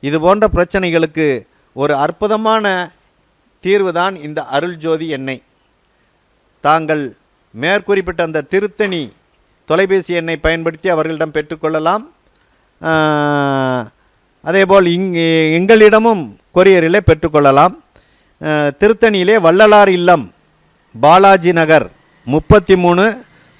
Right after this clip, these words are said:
சாய்முருகா நகர், சித்தூர் சாலை, திருத்தணி என்கிற விலாசத்திலே இந்த எண்ணெய் கிடைக்கும் என்பதை உங்களுக்கு இந்த ஸ்ரீ ரமணி மருத்துவ ஜோதிட ஆலோசனை மற்றும் ஆராய்ச்சி மையம்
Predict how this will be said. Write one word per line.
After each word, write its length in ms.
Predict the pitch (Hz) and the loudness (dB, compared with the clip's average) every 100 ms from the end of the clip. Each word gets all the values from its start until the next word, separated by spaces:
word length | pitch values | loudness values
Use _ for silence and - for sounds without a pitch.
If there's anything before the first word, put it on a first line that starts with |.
| - | 0
சாய்முருகா 560 | 165 202 196 190 180 175 | 2 4 4 4 4 2
நகர், 280 | 165 202 | 2 2
சித்தூர் 460 | 208 180 - 220 196 | 0 -6 0 4 4
சாலை, 380 | 170 170 196 208 | 4 4 4 0
திருத்தணி 440 | 190 185 190 190 185 | 0 0 0 -2 -2
என்கிற 340 | 170 160 160 | -4 -2 -2
விலாசத்திலே 640 | 147 165 165 143 160 185 185 | 2 0 0 -4 -4 -2 -2
இந்த 220 | 139 139 | -2 -2
எண்ணெய் 300 | 139 151 165 | -2 -2 -6
கிடைக்கும் 380 | 139 160 160 151 | -2 -4 -4 -8
என்பதை 500 | 147 139 151 156 98 - _ _ _ _ | -4 -2 0 -2 -6 -18 _ _ _ _
உங்களுக்கு 680 | 135 156 156 139 175 123 - _ | -6 -2 -2 -2 -4 -4 -6 _
இந்த 520 | - 143 139 123 101 - _ _ | -16 -6 -2 -2 -4 -10 _ _
ஸ்ரீ 280 | _ - 170 | _ -6 -2
ரமணி 380 | 147 156 190 196 | 0 0 -2 -4
மருத்துவ 420 | 170 165 165 170 | -4 -4 -2 -4
ஜோதிட 340 | 147 151 151 143 | -2 -2 0 -2
ஆலோசனை 600 | 139 165 160 160 165 165 | -2 -2 -4 -4 -8 -8
மற்றும் 280 | 143 131 | -10 -8
ஆராய்ச்சி 440 | 135 139 165 151 143 | -6 -2 -2 -2 -8
மையம் 340 | 139 147 170 | -6 -6 -8